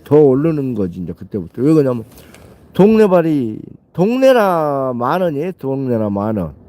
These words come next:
그리고 무조건 저기 뭐야, 이리 동네가 틀리고 강서구나 뭐 영등포 이쪽으로,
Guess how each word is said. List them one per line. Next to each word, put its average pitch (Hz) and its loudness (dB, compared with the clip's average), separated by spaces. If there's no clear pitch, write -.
그리고 208 4
무조건 180 0
저기 156 -2
뭐야, 139 2
이리 135 0
동네가 175 2
틀리고 185 -2
강서구나 165 0
뭐 139 0
영등포 143 0
이쪽으로, 143 -2